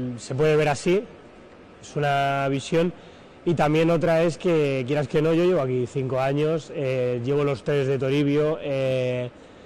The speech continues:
soy de los que tiene el sistema muy interiorizado y eso ayuda mucho.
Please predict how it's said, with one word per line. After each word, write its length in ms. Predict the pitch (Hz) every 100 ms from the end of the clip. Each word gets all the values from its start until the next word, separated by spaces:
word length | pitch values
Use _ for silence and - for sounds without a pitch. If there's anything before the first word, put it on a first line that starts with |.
| - - - - -
soy 220 | - 151 151
de 60 |
los 160 | 151 135
que 180 | 151 139
tiene 360 | 143 147 147
el 100 | 143
sistema 540 | - 143 - 151 147 139
muy 580 | 143 143 139 139 139 139
interiorizado 800 | 135 143 143 135 151 151 165 175 - - - - - -
y 140 | 165
eso 200 | 147 165
ayuda 240 | 151 151
mucho. 380 | 131 147 - 123